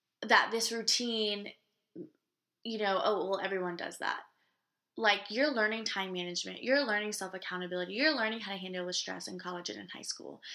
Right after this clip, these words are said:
You just don't really see it that way because you're not having these unique experiences. Your experiences are pretty much the same as the other students around you. But there's value in what you're learning. You just gotta know how to look for it and have that perspective to, to gain to it. So,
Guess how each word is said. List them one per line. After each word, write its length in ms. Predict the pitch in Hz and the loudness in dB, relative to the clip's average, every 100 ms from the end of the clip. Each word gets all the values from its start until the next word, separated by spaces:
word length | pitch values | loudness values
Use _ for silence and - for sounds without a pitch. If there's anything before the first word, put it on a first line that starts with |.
| - | -2
You 120 | 269 277 | 2 4
just 100 | 269 | 2
don't 140 | 254 | 0
really 160 | 226 226 | -2 -4
see 240 | - 330 | 0 0
it 100 | 339 | 2
that 160 | 214 202 | 0 2
way 140 | 202 | -2
because 220 | 202 208 | -4 -6
you're 100 | 208 | -2
not 160 | 214 208 | 0 0
having 220 | 208 196 | -2 -6
these 180 | 190 185 | -8 -8
unique 260 | 185 185 | -8 -8
experiences. 800 | - - - 247 226 180 - - | -10 -10 -4 -2 -2 -4 -8 -6
Your 120 | 202 214 | -4 -2
experiences 560 | - 262 269 247 214 | -2 -4 -4 -4 -4
are 80 | 220 | -6
pretty 200 | - 214 | -6 -8
much 180 | 202 - | -6 -6
the 40 | |
same 400 | - 202 196 196 - - - | -4 -4 -4 -6 -10 -12 -4
as 160 | - 202 | 0 2
the 80 | 214 | 2
other 160 | 196 | 2
students 400 | 196 - 196 185 | 2 0 0 -2
around 400 | - 196 214 190 | 2 4 2 0
you. 240 | 73 78 - - - - _ | -6 -6 -10 -16 -18 -18 _
But 240 | 247 220 196 - | 8 8 6 2
there's 260 | 233 226 208 | 0 2 4
value 400 | 196 196 254 220 | 6 6 4 0
in 120 | 190 | 0
what 180 | 180 190 | -2 -2
you're 160 | 180 | -2
learning. 280 | 175 180 185 | -2 -2 -2
You 100 | 208 | -2
just 220 | 226 220 | -2 2
gotta 200 | 208 196 | 2 2
know 480 | 196 190 185 185 190 - - | 2 2 4 2 -2 -10 -6
how 140 | - 202 | 0 2
to 80 | |
look 240 | 190 190 190 | 2 0 0
for 200 | 190 180 | 0 0
it 60 | |
and 80 | 180 | 0
have 200 | 185 190 | -4 -2
that 200 | 185 - | -2 -6
perspective 600 | 190 185 - 180 - 185 185 | -4 -4 -4 -6 -6 -8 -8
to, 120 | 185 - | -10 -8
to 100 | - | -8
gain 260 | 185 180 180 | -4 -2 -2
to 160 | - 113 | -4 -2
it. 180 | 110 | -4
So, 280 | - 202 190 | 2 2 2